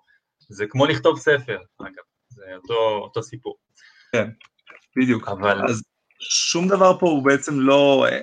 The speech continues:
Speaker 2: מאה אחוז, אה, פסיבי, אבל, אה,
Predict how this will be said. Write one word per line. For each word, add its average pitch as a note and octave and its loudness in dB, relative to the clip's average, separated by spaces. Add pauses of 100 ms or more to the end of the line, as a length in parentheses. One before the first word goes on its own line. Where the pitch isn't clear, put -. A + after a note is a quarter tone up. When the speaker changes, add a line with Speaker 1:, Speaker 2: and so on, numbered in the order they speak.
(100)
Speaker 2:
מאה C3 4
אחוז, A2+ -4
אה, G#2 -6 (120)
פסיבי, D3 -6 (540)
אבל, A2+ 4
אה, A2 2